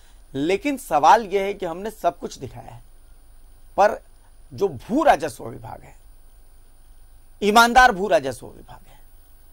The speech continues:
कार्रवाई नजर नहीं आ रही है। और जब कार्रवाई करने की बात आती है तो हेहल अंचल अधिकारी पर कार्रवाई हो जाती है। क्यों?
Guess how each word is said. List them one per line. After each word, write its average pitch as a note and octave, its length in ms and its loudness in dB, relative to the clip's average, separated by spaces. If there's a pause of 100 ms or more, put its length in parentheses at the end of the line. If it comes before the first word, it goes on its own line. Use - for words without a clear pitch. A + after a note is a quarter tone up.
(380)
कार्रवाई F#3 420 6
नजर B2+ 320 -6
नहीं A2 260 -14
आ A2+ 80 -12
रही A#2 160 -14
है। - 180 -18 (540)
और D#3 160 4
जब G#3 180 0
कार्रवाई G3+ 360 4
करने A#3 300 -6
की A#3 100 -12
बात G#3+ 260 2
आती F3+ 300 -2
है - 260 -12 (220)
तो G3 120 -4
हेहल F3 360 2
अंचल G#3+ 220 -4
अधिकारी E3+ 400 -2
पर G3 120 -10
कार्रवाई D3+ 400 -4
हो B2 160 -10
जाती - 280 -20
है। B2+ 180 -20
क्यों? F3 140 -4